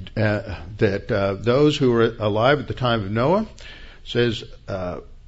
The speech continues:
"They did not know until the flood came and took them all away.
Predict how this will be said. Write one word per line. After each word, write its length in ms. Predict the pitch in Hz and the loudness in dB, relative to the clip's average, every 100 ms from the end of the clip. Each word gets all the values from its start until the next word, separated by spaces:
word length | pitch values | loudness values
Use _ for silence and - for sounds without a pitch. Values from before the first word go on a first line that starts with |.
| - | -8
"They 160 | - 117 | 0 2
did 140 | 110 | 2
not 180 | 104 92 | 0 -2
know 360 | 110 127 190 220 | 0 2 4 2
until 280 | 110 131 95 | 0 -2 -2
the 80 | |
flood 320 | 95 120 101 - | -2 -2 -2 -2
came 480 | 135 151 190 214 - | -4 -2 -2 -4 -4
and 140 | 107 | -4
took 240 | - 147 131 | -2 -4 -4
them 140 | 107 | -6
all 200 | 107 110 | -4 -4
away. 460 | 139 180 247 - | -2 -2 -4 -8